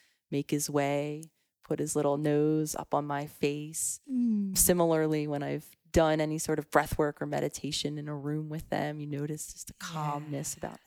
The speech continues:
Speaker 1: animals, kids. And that practice, though, that I took us through, I know a little bit quickly, but my hope there was to really highlight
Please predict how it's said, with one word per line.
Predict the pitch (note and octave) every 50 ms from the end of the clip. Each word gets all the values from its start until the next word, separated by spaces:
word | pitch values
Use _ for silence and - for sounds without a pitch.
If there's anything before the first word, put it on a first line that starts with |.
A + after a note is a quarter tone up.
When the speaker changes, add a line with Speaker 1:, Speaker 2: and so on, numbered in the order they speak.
| - - -
Speaker 1:
animals, | D3+ - - - - - -
kids. | - - - C#3 C#3+ C#3 - - -
And | - - D#3 - _
that | - F3 -
practice, | - G3 D#3 D#3+ - D#3 D#3 -
though, | - C#3+ C3+
that | - -
I | C#3 - - - _ _ _ _ _ _
took | - B3+ C4 -
us | A3+ G#3 -
through, | - G3+ F#3
I | F3
know | F3 E3+ E3+ - -
a | -
little | E3+ E3+ F3 F3+ F3 E3
bit | D#3+ D3+ - -
quickly, | - - - F3 E3+ - - D#3+ D3 C#3 C#3
but | - C#3+ -
my | - C#3+ C#3+
hope | C#3+ - - F3+ F3+ - - -
there | - D3 C#3+ D3 D3
was | C#3 C3+ C3+ C3+ C3+ C3 -
to | - - D3+
really | D3 D3 D#3 D#3 D#3 D3+ D3
highlight | D#3+ - - D#3+ D3+ D#3 D3+ D3+ C#3 C3 - -